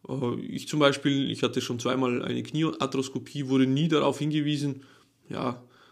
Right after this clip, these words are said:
abgesehen davon, dass mir niemand auch irgendwie gesagt hat damals, dass ich Physiotherapie machen sollte oder eine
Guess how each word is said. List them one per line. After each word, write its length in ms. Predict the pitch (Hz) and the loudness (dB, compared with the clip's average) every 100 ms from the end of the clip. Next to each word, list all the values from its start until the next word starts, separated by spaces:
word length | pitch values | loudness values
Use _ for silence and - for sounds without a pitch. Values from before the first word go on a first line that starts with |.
| _ _ | _ _
abgesehen 440 | - 117 123 120 120 | -8 -2 0 2 2
davon, 300 | 120 127 123 | 2 2 2
dass 160 | 117 | 2
mir 260 | 123 120 117 - _ _ _ - | 2 0 -2 -8 _ _ _ -4
niemand 420 | 131 139 127 - | 0 2 2 2
auch 260 | 127 123 | 0 0
irgendwie 380 | - 131 127 123 | -2 -2 -2 -2
gesagt 460 | 123 120 123 135 139 | 0 2 2 0 -2
hat 280 | 117 - - _ | -4 -6 -20 _
damals, 480 | - 120 123 123 - | -6 -4 -2 -4 -2
dass 180 | 123 - | -4 -4
ich 100 | 117 | -8
Physiotherapie 680 | - 135 131 131 123 120 123 | -8 -6 -2 0 0 0 -4
machen 280 | 127 - 123 | -4 -6 0
sollte 320 | 123 120 127 | 0 0 0
oder 160 | 123 | 0
eine 280 | 123 123 120 | 0 -2 -4